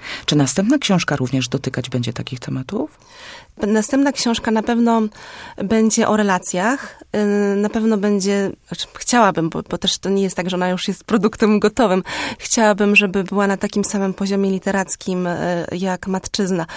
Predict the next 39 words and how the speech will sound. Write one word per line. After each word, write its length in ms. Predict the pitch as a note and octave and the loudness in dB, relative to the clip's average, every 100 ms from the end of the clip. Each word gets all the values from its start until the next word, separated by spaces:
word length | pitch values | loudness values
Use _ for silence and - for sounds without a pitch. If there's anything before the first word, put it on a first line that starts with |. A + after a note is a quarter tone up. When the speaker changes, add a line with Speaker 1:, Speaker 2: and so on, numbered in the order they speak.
| - | -8
Speaker 2:
Co 140 | - F3+ | -2 2
będzie 300 | A#3 A#3+ A#3+ | 4 4 2
trudne, 380 | - B3 G3+ F3 | 2 4 4 4
bo 100 | F#3+ | 2
mam 140 | G3+ | 4
<laughs> 40 | A3+ | 4
wrażenie, 340 | A3 A3+ A3 | 6 6 4
że 140 | G3 D#3 | 4 2
bardzo 300 | E3+ F#3+ F#3 | 0 0 -2
wysoko 380 | G#3 A3+ G#3 | -2 -2 -2
sobie 220 | - G3+ F#3+ | -2 -2 -2
postawiłam 500 | A3 - G3 - D#3+ | -2 0 0 2 2
Speaker 1:
Oj, 60 | |
bardzo. 340 | D3+ D#3 - D#3+ | 4 4 4 4
Speaker 2:
poprzeczkę. 500 | C4+ B3+ D4 - C#4 C#4 B3 | 4 6 6 6 4 4 0
<laughs> 180 | - - E4 G#4 - | -4 0 2 4 4
Speaker 1:
Dlatego 240 | F#3 - | 4 4
jestem 240 | B3 - A3+ | 2 2 2
tak 160 | B3 | 2
ciekawa 380 | - A3 A3+ G#3+ | 0 0 2 2
kolejnej 420 | A3+ G3+ G#3+ A3+ | 2 4 4 4
powieści. 640 | G#3+ B3 C4+ C4 - E3+ E3+ - | 2 0 0 0 -2 -4 -6 0
Speaker 2:
Tak, 360 | B3+ G3+ G3 A#3 | 4 4 2 0
już, 280 | A#3 - | 2 2
już, 380 | A#3 A#3+ - - | 2 2 2 2
już 200 | A#3+ A3 | 2 4
wiem, 220 | A#3 C4 | 4 4
że 60 | A3+ | 4
na 100 | G#3 | 4
pewno 300 | A3+ G#3+ G#3+ | 2 2 2
będzie 300 | G3+ G3 F#3+ - | 2 2 0 0
to, 80 | G3+ | -2
to 220 | - G3 | -2 -4
coś, 540 | - - A#3 A3 - G#3+ | 0 2 2 2 0 2
y, 40 | |
mm, 800 | G3+ F#3+ - G3 G3 F#3+ F#3 F3+ | 2 0 0 0 0 0 -2 -2
stylem 540 | - - C4 A#3+ A#3 G#3+ | 0 2 4 4 4 4
przypominającego 840 | - G3 G3+ F#3+ F3+ F#3 G#3 F#3+ | 2 2 0 0 -2 -2 -2 -2
matczyznę 540 | F#3 - G#3 G3 F#3+ | -4 -4 -4 -2 -2